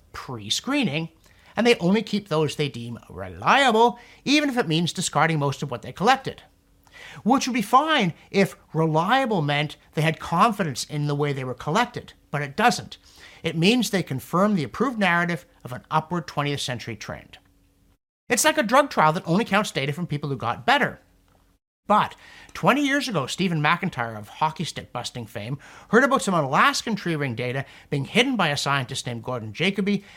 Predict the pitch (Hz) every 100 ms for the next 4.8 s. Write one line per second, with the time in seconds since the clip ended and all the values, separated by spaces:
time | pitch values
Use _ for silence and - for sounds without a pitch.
0 | - 233 254 220 196 190 170 165 165 -
1 | 147 - 151 127 117 - 147 131 113 104
2 | 65 - - _ _ _ _ _ _ _
3 | _ _ 156 175 143 120 143 156 135 147
4 | 139 127 120 113 143 - 233 196